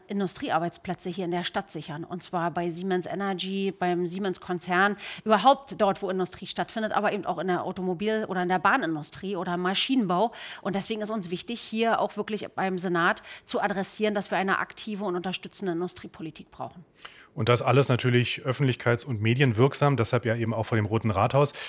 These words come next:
Speaker 2: Du hast ja gerade schon das Mercedes-Benz-Werk angesprochen. Lass uns mal dahin schauen. Auch dort bereitet man sich vor auf den Warnstreik.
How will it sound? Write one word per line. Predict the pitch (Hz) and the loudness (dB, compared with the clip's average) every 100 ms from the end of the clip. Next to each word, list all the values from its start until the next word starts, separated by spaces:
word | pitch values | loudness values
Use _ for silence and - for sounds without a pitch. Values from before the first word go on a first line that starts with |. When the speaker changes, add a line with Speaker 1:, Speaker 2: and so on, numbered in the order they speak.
| - - | -10 0
Speaker 2:
Du | 131 | 4
hast | 127 | 6
ja | 135 | 8
gerade | 123 - | 8 8
schon | 151 143 143 - | 6 6 2 0
das | 127 | 4
Mercedes-Benz-Werk | 135 - 127 123 - 113 123 - 104 98 | 4 4 4 4 4 4 6 4 2 2
angesprochen. | 107 110 - 113 139 | 0 0 0 -2 0
Lass | 127 - | 0 0
uns | 151 | 0
mal | 135 123 | 0 2
dahin | 104 92 92 | 2 2 0
schauen. | - 92 80 76 - - - - - - | -2 -2 -4 -6 -14 -14 -12 -14 -16 -6
Auch | - - | -4 2
dort | 147 - | 2 4
bereitet | 107 117 117 | 6 6 4
man | 110 | 2
sich | 101 95 | 2 -2
vor | - 110 156 | 0 2 2
auf | - | 0
den | 156 127 | 0 4
Warnstreik. | 127 147 - 143 147 160 - | 4 4 0 0 0 0 -10